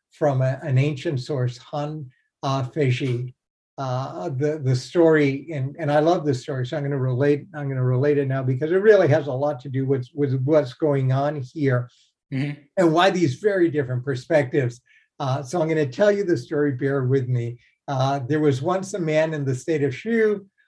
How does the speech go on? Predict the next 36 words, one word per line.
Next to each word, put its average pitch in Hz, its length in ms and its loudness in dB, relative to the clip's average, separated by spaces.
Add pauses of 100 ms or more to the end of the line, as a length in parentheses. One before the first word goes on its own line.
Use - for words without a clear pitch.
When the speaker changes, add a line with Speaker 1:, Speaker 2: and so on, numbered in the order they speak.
(100)
Speaker 1:
who 185 80 -2
was 156 240 2
selling 185 380 0
shields 160 480 0
and 139 160 0
lances, 180 760 -4 (340)
and 151 100 -2
he 143 120 6
was 135 260 2
praising 220 640 0
them, 143 220 -2
saying, 151 440 -4
"My 135 160 -2
shields 202 460 -2
are 151 100 -2
so 220 340 -2
firm 170 640 0 (160)
that 151 140 -4
there's 135 240 2
nothing 202 520 -2
that 143 160 0
can 147 160 -8
pierce - 440 -2
them." 123 200 -4 (920)
Right? 135 200 0
He 175 140 0
praised 214 440 4
his 135 220 2
lances 185 840 -2
by 160 220 -4
saying, 165 400 -2
"My 135 160 -2
lances 190 760 -2
are 139 140 0
so 226 380 -4
sharp 151 520 -2